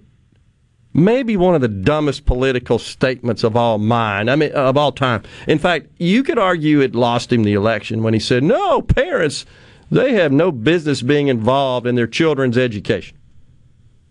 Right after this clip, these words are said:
Because I think that's what attracted more from his own party, and certainly those in the middle, the so-called independents, perhaps more than anything. Though,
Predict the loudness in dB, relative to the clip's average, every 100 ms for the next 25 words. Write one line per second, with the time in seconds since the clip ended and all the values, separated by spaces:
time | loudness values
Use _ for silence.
0 | _ -4 0 0 -2 -12 _ _ _ _
1 | _ _ _ _ -4 -2 0 0 -2 -4
2 | -2 -2 -2 0 2 0 -2 -10 _ _
3 | _ -8 -4 -2 0 -2 -2 -2 -2 -8
4 | _ _ _ _ _ 0 2 0 0 0
5 | 2 2 2 0 -2 -2 -2 -2 -2 -4
6 | -8 -10 -6 -4 0 0 -2 -2 0 2
7 | 2 0 -4 0 2 4 4 2 2 2
8 | 2 2 0 0 0 0 0 0 -2 0
9 | 0 0 -4 -12 -20 _ -2 0 -2 0
10 | 2 2 4 2 2 0 0 0 0 -4